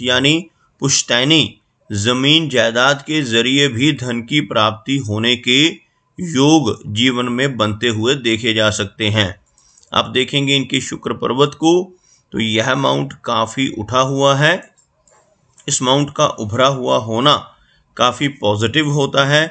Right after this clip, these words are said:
इस तरह का शुक्र पर्वत होने से व्यक्ति को अपने जीवन में हर तरह की सुख सुविधाएं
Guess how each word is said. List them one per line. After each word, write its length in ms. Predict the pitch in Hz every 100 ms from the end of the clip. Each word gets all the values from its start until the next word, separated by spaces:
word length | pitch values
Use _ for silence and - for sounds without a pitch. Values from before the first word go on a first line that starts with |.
| - _ _ _
इस 180 | - -
तरह 200 | 131 139
का 200 | 135 131 135 - - - _ -
शुक्र 320 | 151 - 131
पर्वत 400 | - 123 127 127 -
होने 240 | 117 127
से 180 | 123 135
व्यक्ति 480 | 107 107 104 143 147
को 220 | 143 143 165 175 - _ _ -
अपने 340 | 113 127 139 135
जीवन 380 | - 117 120 139
में 220 | 135 143
हर 300 | 147 107 123 127
तरह 320 | 117 110 123 127
की 240 | 127 143
सुख 400 | 143 - 131 131
सुविधाएं 640 | - 123 107 98 135 160